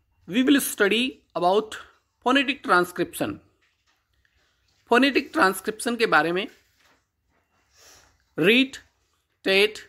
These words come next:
आरपीएससी ग्रेड सेकंड और आरपीएससी ग्रेड फर्स्ट, नेट आदि सभी प्रतियोगी परीक्षाओं में क्वेश्चन पूछे जाते हैं। इस वीडियो को देखने के बाद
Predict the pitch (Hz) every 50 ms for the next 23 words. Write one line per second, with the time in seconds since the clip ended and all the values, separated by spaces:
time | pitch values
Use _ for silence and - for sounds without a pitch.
0 | _ _ _ _ _ _ _ _ - 143 143 147 143 - 175 175 175 - - 214
1 | 175 147 156 165 160 151 - 156 151 151 - 202 226 262 254 - _ _ _ _
2 | _ _ _ - - 165 175 185 185 180 - - - 165 160 156 - 185 175 -
3 | - - 202 196 - _ _ _ _ _ _ _ _ _ _ _ _ _ _ -
4 | 143 147 165 175 175 175 - - - 190 196 - - - - - _ _ _ _
5 | _ _ _ _ _ - 151 165 175 185 196 190 - - _ _ _ _ - -
6 | 147 151 185 190 190 - _ _ _ _ - - - 165 151 208 254 254 202 180
7 | - 185 180 170 165 160 - 156 156 151 - - 180 170 170 175 175 175 175 170
8 | 151 - - _ _ - - 131 135 - - 190 190 175 - 156 151 - 190 170
9 | 151 131 - - 170 160 185 220 - - _ _ _ _ _ _ _ _ _ _
10 | _ _ _ _ _ - 190 - - 175 175 190 190 196 202 196 - 175 151 139
11 | 170 185 185 185 185 143 151 139 139 160 175 160 110 98 - -